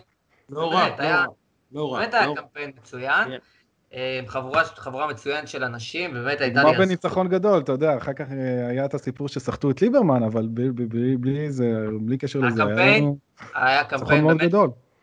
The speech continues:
Speaker 1: נכון, ו-, ובאמת ב-, ב-, במסגרת הזאת,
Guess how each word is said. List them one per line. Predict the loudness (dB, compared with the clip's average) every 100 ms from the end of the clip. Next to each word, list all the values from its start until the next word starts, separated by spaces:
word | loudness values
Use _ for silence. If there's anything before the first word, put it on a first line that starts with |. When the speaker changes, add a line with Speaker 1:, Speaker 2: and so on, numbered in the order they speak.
| _
Speaker 1:
נכון, | -14 -6 -2 0 -2 -8
ו-, | -6 0 0 0 -2 -6 _ _ _ -10
ובאמת | -2 2 2 4
ב-, | 6 6 4
ב-, | 2 4 4
במסגרת | 0 -2 -4 -2
הזאת, | -2 -2 -6 -4